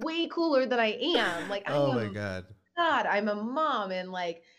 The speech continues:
Speaker 1: I don't drink that often. Like, I swear I'm not gonna be that fun. But, like,
Speaker 2: <laughs>
Speaker 1: no, they were so welcoming, and everybody is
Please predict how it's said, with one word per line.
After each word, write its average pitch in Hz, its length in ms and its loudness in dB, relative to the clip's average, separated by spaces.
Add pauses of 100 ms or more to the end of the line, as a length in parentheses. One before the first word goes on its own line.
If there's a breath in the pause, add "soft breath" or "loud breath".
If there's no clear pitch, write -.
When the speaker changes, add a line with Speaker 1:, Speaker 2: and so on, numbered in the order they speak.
(300 soft breath)
Speaker 1:
I 226 60 2
don't 247 260 0
drink 311 260 -4
that 269 180 2
often. 208 460 0
Like, 180 180 -4
I 208 140 0
swear 311 420 0
I'm 247 100 0
not 277 200 2
gonna 311 120 -4
be 311 120 2
that 311 220 0
fun. 311 100 -4 (120)
But, 208 160 0
like, 196 240 0 (180)
Speaker 2:
<laughs> - 140 -8
Speaker 1:
no, 330 160 2
they 233 100 2
were 240 140 2
so 294 420 -2
welcoming, 214 760 -2
and 180 200 -8
everybody 233 680 -2
is 175 320 0